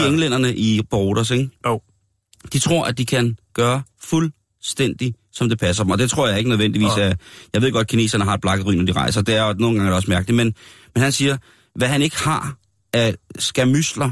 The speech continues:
Speaker 1: Mm.
Speaker 2: med de her ellers søde og rare mennesker, som jo, som vi selv har hørt, laver mad på værelset med gas plus, øh, nærmest har vilde slanger med, øh, friske råvarer. Øh,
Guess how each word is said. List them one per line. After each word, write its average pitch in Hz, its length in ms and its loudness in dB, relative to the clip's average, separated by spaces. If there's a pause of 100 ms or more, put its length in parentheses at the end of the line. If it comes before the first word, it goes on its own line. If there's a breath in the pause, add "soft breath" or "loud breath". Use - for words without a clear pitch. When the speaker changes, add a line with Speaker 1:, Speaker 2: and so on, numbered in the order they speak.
(160)
Speaker 1:
Mm. 139 60 -2
Speaker 2:
med 120 180 2
de 123 140 0
her 135 180 2
ellers 113 360 0
søde 127 300 0
og 123 60 -2
rare 110 120 0
mennesker, 113 300 0
som 117 160 0
jo, 107 220 2
som 104 180 0
vi 101 60 2
selv 175 180 0
har 143 80 2
hørt, 131 160 0
laver 107 240 2
mad 110 200 0
på 143 100 -2
værelset 107 360 0
med 117 120 2
gas 104 220 0
plus, 131 460 -2
øh, 98 520 2 (500 loud breath)
nærmest 120 280 0
har 113 140 0
vilde 120 220 0
slanger 120 360 0
med, 120 360 2 (120)
øh, 98 60 2
friske 123 320 -2
råvarer. 110 760 0 (240)
Øh, 87 60 0